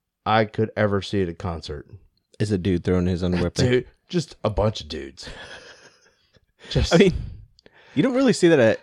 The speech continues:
Speaker 2: at concerts
Speaker 1: You, like,
Speaker 2: much anymore that
Speaker 1: you're,
Speaker 2: I go
Speaker 1: you're,
Speaker 2: to.
Speaker 1: I mean, 'cause I guess,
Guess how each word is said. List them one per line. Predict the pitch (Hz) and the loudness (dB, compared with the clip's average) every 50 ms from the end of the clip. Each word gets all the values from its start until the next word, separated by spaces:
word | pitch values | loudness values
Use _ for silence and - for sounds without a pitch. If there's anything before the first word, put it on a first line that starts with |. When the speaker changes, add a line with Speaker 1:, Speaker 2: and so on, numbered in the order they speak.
| _ _ - | _ _ -4
Speaker 2:
at | 95 - - - _ _ - - - _ _ _ | -4 -4 -4 -8 _ _ -20 -20 -20 _ _ _
concerts | - - - 302 262 220 - | 0 2 4 4 4 4 4
Speaker 1:
You, | - | 4
like, | - 175 - | 4 4 4
Speaker 2:
much | - | 2
anymore | 101 98 92 95 190 - | 0 0 0 0 2 2
that | 208 - | 4 4
Speaker 1:
you're, | - 202 | 4 4
Speaker 2:
I | 123 | 4
go | - - | 4 4
Speaker 1:
you're, | 220 208 - | 4 4 4
Speaker 2:
to. | - - | 2 0
Speaker 1:
I | 165 | 2
mean, | 175 185 180 180 180 175 175 185 196 208 | 4 4 4 4 2 2 -2 -8 -10 -2
'cause | - 320 247 220 202 | 4 4 4 4 4
I | - 104 160 190 190 | 0 2 2 2 4
guess, | 180 220 226 233 226 - - | 6 6 6 6 4 2 -4